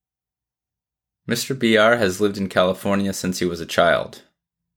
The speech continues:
But he got in a lot of trouble as a child, with various arrest records from the state of California,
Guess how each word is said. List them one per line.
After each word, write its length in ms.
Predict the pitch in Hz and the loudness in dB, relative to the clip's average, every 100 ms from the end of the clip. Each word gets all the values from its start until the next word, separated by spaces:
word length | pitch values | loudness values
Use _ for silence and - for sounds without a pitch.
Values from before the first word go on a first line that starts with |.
| _ _ _ _ _ _ | _ _ _ _ _ _
But 120 | 98 | -4
he 40 | 98 | 0
got 160 | 123 | 2
in 40 | 127 | 2
a 60 | |
lot 140 | 120 120 | 4 4
of 80 | |
trouble 320 | - 127 104 87 | 4 2 2 0
as 100 | 85 | -2
a 60 | |
child, 420 | - 85 80 71 | 0 2 2 0
with 200 | 82 85 | -2 -10
various 420 | - 95 95 90 - | 0 4 4 2 -2
arrest 340 | 85 92 - | 2 2 2
records 380 | 90 87 92 98 | -2 0 -2 -2
from 160 | - | -6
the 80 | 82 | -6
state 260 | - 90 85 | -2 0 0
of 120 | 80 | 0
California, 720 | 80 78 76 110 107 76 71 | 2 2 0 0 2 2 -2